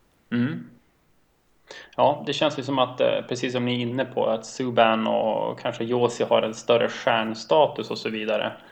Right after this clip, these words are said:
Eh, skulle ni säga att Ryan Ellis till och med är lite underskattad som back, David?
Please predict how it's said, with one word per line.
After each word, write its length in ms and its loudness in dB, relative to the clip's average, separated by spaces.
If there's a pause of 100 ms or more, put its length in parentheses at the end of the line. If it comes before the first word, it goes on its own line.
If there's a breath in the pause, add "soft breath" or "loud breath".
(340 loud breath)
Eh, 840 2
skulle 280 0
ni 140 -4
säga 340 2
att 100 -2
Ryan 300 4
Ellis 600 -4
till 220 -2
och 60 4
med 180 0
är 40 -4
lite 200 -6
underskattad 840 -2
som 220 -2
back, 440 -6 (120)
David? 320 -2